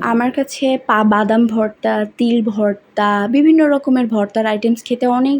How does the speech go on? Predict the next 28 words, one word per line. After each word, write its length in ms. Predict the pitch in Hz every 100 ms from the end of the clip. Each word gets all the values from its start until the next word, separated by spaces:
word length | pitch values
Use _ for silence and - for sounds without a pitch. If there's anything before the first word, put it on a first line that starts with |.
| -
বেশি 240 | 254 -
ভালো 260 | 247 214 220
লাগে। 260 | 226 214 226
আর 160 | 208
ভর্তা 460 | 202 208 208 - 254
ভাত 300 | 226 214 247 -
সবসময় 540 | - 214 - 254 254
আমার 160 | 233 240
কাছে 220 | 247 311
সকালবেলা 520 | 240 214 220 214 214
খেতেই 320 | 214 247 302
ভালো 260 | 254 196 196
লাগে, 280 | 196 196 202 - - - -
এই 180 | - 226
জন্য 240 | 240 247 262
আমার 240 | 226 226
আম্মু 360 | 220 214 220 226
আমার 180 | 220 226
পছন্দের 460 | 214 208 220 226 240
খাবার 300 | 220 208 202
দাবারই 300 | 214 220 247
সবসময় 480 | 240 233 254 277 285
তৈরি 240 | 302 302
করে 300 | 302 302 294
দেন। 180 | 302 320 311 - - _
তো 180 | 226 240
এদিক 340 | - 131 247 -
থেকে 260 | 262 269